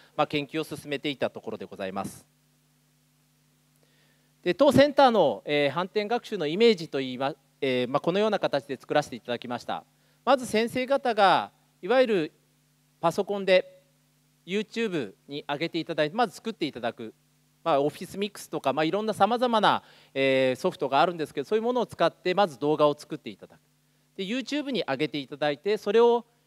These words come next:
左側、自宅の方で生徒がアクセスをして、キューアールコードとかで見ながら、いわ-、いわゆるワークシートを使いながら、自分でじ-、動画を見ると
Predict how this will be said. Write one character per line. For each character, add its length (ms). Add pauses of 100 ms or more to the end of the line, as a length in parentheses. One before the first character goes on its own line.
左 260
側、 240
自 140
宅 180
の 80
方 160
で 100
生 200
徒 100
が 240 (1120)
ア 100
ク 80
セ 100
ス 100
を 80
し 100
て、 340
キ 120
ュ 20
ー 40
ア 40
ー 20
ル 60
コ 100
ー 60
ド 80
と 100
か 120
で 160
見 100
な 100
が 100
ら、 240 (920)
い 80
わ-、 60 (100)
い 60
わ 80
ゆ 80
る 60
ワ 160
ー 40
ク 60
シ 180
ー 40
ト 140
を 60
使 240
い 60
な 100
が 100
ら、 280 (120)
自 180
分 220
で 260
じ-、 300
動 180
画 140
を 80
見 120
る 60
と 120